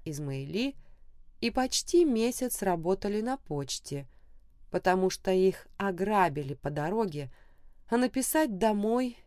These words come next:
и попросить ещё денег было слишком стыдно. Можно было бы остановиться на этом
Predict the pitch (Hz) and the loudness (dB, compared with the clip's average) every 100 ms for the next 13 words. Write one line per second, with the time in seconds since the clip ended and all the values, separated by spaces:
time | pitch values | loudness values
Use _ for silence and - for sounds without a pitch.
0 | - - - - 180 180 - 196 - - | -8 -4 -4 -2 -2 -2 -4 -6 -6 -10
1 | 165 175 - - 294 262 156 151 139 135 | -6 -4 -2 -2 -2 -4 -4 -6 -6 -10
2 | - - _ _ - 214 311 285 262 - | -16 -20 _ _ -8 0 2 2 -2 -6
3 | - 156 190 - - 170 156 - - 131 | -6 -4 -4 -6 -10 -8 -8 -10 -8 -10
4 | - 127 - - - - _ _ - _ | -8 -16 -16 -20 -20 -20 _ _ -20 _
5 | - - - - _ - - - 208 220 | -20 -20 -20 -20 _ -20 -20 -2 4 4
6 | 190 196 190 196 190 170 185 - 175 - | 4 2 4 6 6 6 4 4 -2 0
7 | 180 180 180 226 240 - 156 156 156 151 | -2 0 0 0 -2 -4 -4 -2 0 0
8 | 139 143 143 | -2 -4 -4